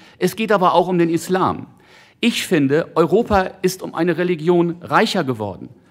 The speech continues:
Die Muslime, die bei uns leben, haben auf diesem Kontinent Fuß gefasst. Sie dürfen nicht ausgeklammert werden. In dem Angebot, was wir heute vorlegen, ist es gerade die Klammer,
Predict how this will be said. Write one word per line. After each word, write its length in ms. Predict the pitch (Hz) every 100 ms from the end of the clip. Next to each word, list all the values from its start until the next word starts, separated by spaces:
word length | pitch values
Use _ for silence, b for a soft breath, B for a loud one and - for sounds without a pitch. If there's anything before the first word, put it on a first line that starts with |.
| b
Die 100 | 175
Muslime, 600 | 190 196 - 185 220 214
die 140 | 202 170
bei 120 | 170
uns 320 | 165 165 156
leben, 500 | 160 165 185 196 196 -
haben 280 | 160 170 185
auf 220 | 160 -
diesem 320 | 185 185 190
Kontinent 520 | 180 180 180 170 165
Fuß 280 | - 220 -
gefasst. 520 | 151 - 98 - - _ b b
Sie 180 | - 160
dürfen 260 | 208 190
nicht 260 | 180 156 -
ausgeklammert 800 | 165 208 - - 131 113 95 -
werden. 220 | 98 - _ b b b b
In 120 | 170
dem 220 | 185 185
Angebot, 600 | 165 220 247 190 214 202
was 160 | 180 175
wir 120 | 190
heute 260 | 180 190 185
vorlegen, 440 | - 208 196 175
ist 160 | 190 190
es 140 | 185
gerade 400 | - 170 214 220
die 100 | 180
Klammer, 600 | - 190 208 202 110 -